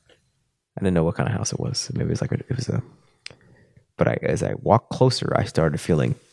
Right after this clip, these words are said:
literally my spirit suppression and my voice started becoming off pitch. So I wasn't having a good singing voice. And I walked to the house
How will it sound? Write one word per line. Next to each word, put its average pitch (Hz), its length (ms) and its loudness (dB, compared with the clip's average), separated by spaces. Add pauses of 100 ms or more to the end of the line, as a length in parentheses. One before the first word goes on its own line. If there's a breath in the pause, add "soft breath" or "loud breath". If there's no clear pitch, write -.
(160)
literally 85 540 2 (240)
my - 120 -2
spirit - 540 0
suppression - 560 -2
and 87 220 -2 (260 loud breath)
my 87 220 2
voice 98 440 4
started 87 420 2
becoming 78 400 -2 (100)
off - 340 2
pitch. - 480 2 (160)
So - 200 0
I 69 40 4
wasn't 78 320 2
having 80 260 2
a - 40 -4
good 67 160 0
singing 156 280 2
voice. - 240 0
And 69 80 -4
I 65 40 -4
walked - 300 2
to 78 80 -2
the - 80 -2
house 135 400 0